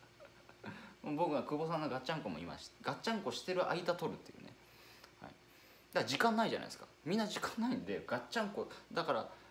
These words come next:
え、動画撮る、ガッチャンコする、動画撮る、ガッチャンコするみたいな。もういつになったら動画終わんねんみたいなね。まあ、ガッチャンコが終わったらこれも終わりますけど。うん。まあ、そんな感じ。でもガッチャンコしないと楽っすね。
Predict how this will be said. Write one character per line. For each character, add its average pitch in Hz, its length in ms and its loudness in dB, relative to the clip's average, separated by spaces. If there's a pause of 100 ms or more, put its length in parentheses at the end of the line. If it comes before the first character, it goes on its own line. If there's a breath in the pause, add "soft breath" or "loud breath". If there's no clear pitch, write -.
(120 loud breath)
え、 156 100 2
動 196 240 6
画 202 120 4
撮 202 120 2
る、 95 220 0
ガ 131 120 4
ッ - 80 -8
チ - 80 -4
ャ 175 80 0
ン - 40 -4
コ 107 120 -2
す 107 120 -6
る、 98 240 -4
動 147 200 4
画 151 100 2
撮 151 120 2
る、 107 160 0
ガ 120 80 0
ッ - 80 -6
チ - 140 0
ャ - 60 0
ン - 40 -4
コ - 80 -2
す - 160 -4
る 95 80 -6
み 92 60 -6
た 107 80 -4
い - 20 -14
な。 - 60 -14 (300 loud breath)
も 151 80 0
う 175 40 2
い 202 40 2
つ 254 120 0
に 240 60 4
な 214 80 8
っ - 40 -2
た 131 80 4
ら 101 60 2
動 123 120 6
画 120 80 6
終 110 100 8
わ 123 80 10
ん 113 80 4
ね 107 100 -2
ん - 20 -8
み - 60 -12
た - 100 -8
い - 40 -6 (140)
な 98 80 -6
ね。 - 120 -8 (220 loud breath)
ま - 100 0
あ、 - 20 -2
ガ - 120 0
ッ - 80 -6
チ 285 100 4
ャ 269 40 6
ン 247 60 2
コ 233 80 0
が 180 40 2
終 - 140 4
わ 175 60 2
っ - 40 -8
た 185 80 4
ら 147 60 2
こ - 80 0
れ 107 60 2
も 92 60 -2
終 85 80 -4
わ 95 80 0
り 101 80 -2
ま 104 80 -4
す - 100 -10
け - 60 -12
ど。 - 180 -14 (640)
う - 40 -12
ん。 - 100 -14 (720)
ま 98 100 -6
あ、 - 20 -6
そ 110 100 -4
ん 95 80 -4
な 90 60 -6
感 - 180 -10
じ。 - 160 -20
で 139 60 -2
も 120 80 2
ガ 139 100 0
ッ 165 80 -6
チ - 100 -2
ャ 233 60 2
ン 233 60 0
コ - 80 -2
し - 80 -2
な 147 100 4
い - 20 -2
と 120 80 2
楽 101 260 0
っ 85 40 -4
す - 180 -6
ね。 - 160 -12